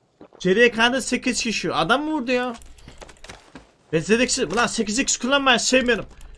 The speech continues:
Ben dört X'ciyim. Alt taraftan gelen yok. Adam bu arada full artı full setti. O çocuk kaldı evin içinde, büyük ihtimalle öldü orada.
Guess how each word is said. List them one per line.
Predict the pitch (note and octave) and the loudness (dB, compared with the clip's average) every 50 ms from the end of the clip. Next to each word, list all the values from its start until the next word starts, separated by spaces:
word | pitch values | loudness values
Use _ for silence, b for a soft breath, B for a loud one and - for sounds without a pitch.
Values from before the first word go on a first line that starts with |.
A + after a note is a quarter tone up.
| b - | b 0
Ben | G3+ A3+ G#3+ - - | 0 0 0 0 0
dört | C4 C#4 - - | -2 -2 0 -2
X'ciyim. | B3+ G#3 - - - G#3 E3 B2+ - - - - - - - - _ _ _ - - - - - - - _ _ _ _ _ - - - - - - - - - - - - - - _ _ _ _ _ _ _ _ _ _ _ _ _ _ _ _ _ - - - - - - - - _ _ _ _ _ _ _ - | -6 -6 -6 -2 -2 -2 -2 -2 -6 -14 -20 -20 -20 -20 -20 -20 _ _ _ -20 -20 -20 -20 -20 -20 -20 _ _ _ _ _ -20 -20 -20 -20 -20 -20 -20 -20 -20 -20 -20 -20 -20 -20 _ _ _ _ _ _ _ _ _ _ _ _ _ _ _ _ _ -20 -20 -20 -20 -20 -20 -20 -20 _ _ _ _ _ _ _ -2
Alt | E3+ E3+ - | -2 -2 0
taraftan | - G#3+ A3+ G#3+ - B3 A#3 G#3 | 2 0 0 0 0 -2 -4 2
gelen | G3 A#3 A#3+ C4+ C#4+ | 4 4 4 4 2
yok. | C#4+ C4+ A3 D#3+ - - - - | -2 -2 -4 -4 -6 -8 -14 -8
Adam | D#3 E3 F3+ G3+ A#3+ A#3+ | -6 -4 0 0 2 4
bu | B3 C4 | 4 4
arada | C4 C4+ C4 C4 B3+ | 4 4 2 0 0
full | - - B3+ | 0 0 2
artı | C4+ C4+ B3+ C4 B3+ G#3 | 2 2 2 0 -4 -4
full | - B3+ | -4 -4
setti. | - - - G#3 G#3 - - - - - - - - - - _ _ _ _ _ _ _ _ _ _ _ _ _ _ _ _ _ _ _ - - - - - - _ _ _ _ _ _ _ _ _ | -4 -2 -2 -4 -4 -6 -10 -18 -18 -20 -20 -20 -20 -20 -20 _ _ _ _ _ _ _ _ _ _ _ _ _ _ _ _ _ _ _ -20 -20 -20 -20 -20 -20 _ _ _ _ _ _ _ _ _
O | D3 D#3 | -10 -10
çocuk | - - G#3 G3 G#3 G#3+ - | -8 -6 -6 -6 -6 -6 0
kaldı | - A#3 A#3 A3 A#3+ | 0 2 4 4 4
evin | B3 A#3+ B3 | 4 4 0
içinde, | B3 B3 - - C4 C4 B3+ G#3+ | -2 -4 -4 -4 -2 -2 0 0
büyük | A#3+ B3 - | 0 0 -2
ihtimalle | - B3 B3+ B3+ B3 A3+ A3 | -2 -2 0 0 0 2 2
öldü | A#3+ A#3 A3 G#3+ | 0 0 2 0
orada. | A3 G#3 E3+ D3 C3 | 0 -2 -2 -6 -10